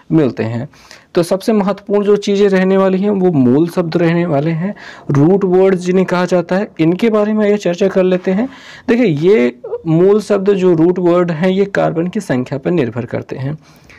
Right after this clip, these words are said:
अगर एक कार्बन होता है तो उसे मेथ कहा जाता है, दो पर एथ, तीन पर प्रोप, चार पर ब्यूट, पाँच पर पेंट,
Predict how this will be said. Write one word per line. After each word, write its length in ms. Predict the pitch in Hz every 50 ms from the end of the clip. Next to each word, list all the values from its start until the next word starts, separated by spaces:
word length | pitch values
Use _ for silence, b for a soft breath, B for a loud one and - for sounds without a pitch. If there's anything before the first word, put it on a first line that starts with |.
| B B B B B -
अगर 240 | 165 175 202 220 214 - -
एक 200 | 180 202 226 220
कार्बन 360 | - 208 196 190 185 190 202 196
होता 220 | 190 190 - 190
है 60 | 196
तो 80 | 196 190
उसे 160 | 185 - 175
मेथ 260 | 143 127 127 139 143
कहा 240 | - - - 165 165
जाता 260 | 165 170 160 160 180
है, 60 | 170
दो 260 | 160 139 127 127 139 139
पर 200 | 135 160 151 139
एथ, 260 | - - 143 156 156 156 - -
तीन 200 | 156 123 131 139
पर 160 | 135 147 135
प्रोप, 320 | 127 - - 139 151 151 -
चार 280 | - 143 120 120 120
पर 180 | - - 143 139
ब्यूट, 320 | 143 127 127 151 185 175 B B B B B B B B _
पाँच 260 | 160 170 180 190 185 -
पर 160 | - 165 160
पेंट, 380 | 156 - 180 180 190 185 -